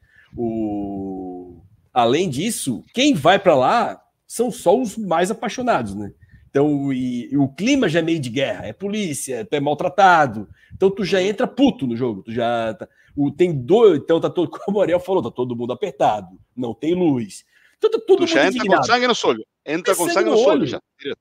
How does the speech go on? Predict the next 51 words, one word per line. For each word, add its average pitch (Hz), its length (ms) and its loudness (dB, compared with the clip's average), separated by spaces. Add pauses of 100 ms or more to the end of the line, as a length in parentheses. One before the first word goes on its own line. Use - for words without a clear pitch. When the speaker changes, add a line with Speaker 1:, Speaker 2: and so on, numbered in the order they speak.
Speaker 1:
Então, 254 160 -2
Speaker 2:
direto, 269 100 -6
Speaker 1:
assim, 294 100 -6
ó, 262 80 0
Speaker 2:
direto. 143 600 -8
Speaker 1:
tem 180 200 -4
as 160 140 0
duas 220 300 -4
mil 277 160 -4
cabeças 220 440 -4
que - 60 -20
tão 185 160 -2
ali, 160 400 -2
tão 226 260 -6
pra, 311 260 -6 (540)
assim, - 120 -16
ó, 214 80 -10
claro, 131 500 -4
entre 127 260 -8
aspas, 151 360 -4
né, 160 160 -8
pra - 160 -8
matar 190 260 -2
ou 226 100 0
morrer, 233 300 -2
né? 135 160 -8 (380)
Então, 214 340 -4
o 202 80 -4
clima 214 320 -2
Speaker 2:
Uhum. 202 60 4
Speaker 1:
é 247 120 0
outro, 147 360 -2 (280)
o 101 80 -14
clima 156 320 -2
é 185 200 0
outro, 104 340 -8
né? 98 160 -16
O, 101 340 -14 (140)
e 95 380 -14 (280)
aí, 151 180 0
quando 160 220 -2
joga 185 220 2
na 151 100 -2
ressacada, 127 800 -4 (140)
pô, 147 80 -6
é 127 60 -10
diferente, 202 600 -6
o, 104 240 -12
é, 110 60 -6
o 131 160 -6
público 127 580 -4